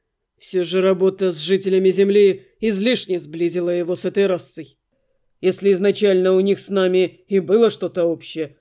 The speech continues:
они давно оставили это в прошлом, сохранив лишь отголоски общности на самых начальных этапах своего онтогенеза.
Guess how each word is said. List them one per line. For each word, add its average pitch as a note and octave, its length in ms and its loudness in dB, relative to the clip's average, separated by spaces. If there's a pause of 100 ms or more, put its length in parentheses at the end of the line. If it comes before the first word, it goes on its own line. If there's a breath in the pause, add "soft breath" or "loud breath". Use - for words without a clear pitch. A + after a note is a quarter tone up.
(140)
они G#3+ 240 2
давно G#3 340 2
оставили E3 420 -4
это E3 140 -4
в - 100 -8
прошлом, D#3+ 520 -8 (240)
сохранив G3 600 0
лишь F#3 300 0
отголоски G3 800 0
общности F3+ 760 -4 (260 soft breath)
на F#3+ 180 0
самых G3+ 480 0
начальных F#3 560 0
этапах F#3 400 -2
своего G3 400 0
онтогенеза. F3+ 720 -2